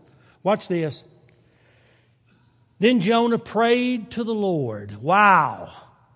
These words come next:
It's come to that, has it? We're gonna have to pray now.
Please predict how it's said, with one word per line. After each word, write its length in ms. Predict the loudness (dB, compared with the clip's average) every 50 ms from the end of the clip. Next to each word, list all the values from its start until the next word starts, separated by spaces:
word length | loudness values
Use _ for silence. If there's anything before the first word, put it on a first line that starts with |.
| _ _ _ _ _ _ _ _ -10
It's 160 | -10 -10 -10
come 360 | -6 -4 -2 0 0 -2 -2
to 120 | -2 -2
that, 340 | 0 0 2 0 0 0 -2
has 300 | -2 -4 -4 -4 -6 -6
it? 140 | -8 -10 -12 -16 -20 _ _ _ _ _ _ _ _ _ _ _ _ _ _ _ _ _ _ _ _ _ _ _ _ _ _ _ _ _ _ _ _ _ _ _ _ _ _ 0
We're 160 | 2 2 4
gonna 220 | 6 6 6 6
have 140 | 6 4 2
to 100 | 2 0
pray 380 | 2 6 8 10 10 10 8 8
now. 460 | 6 2 2 2 2 0 0 -2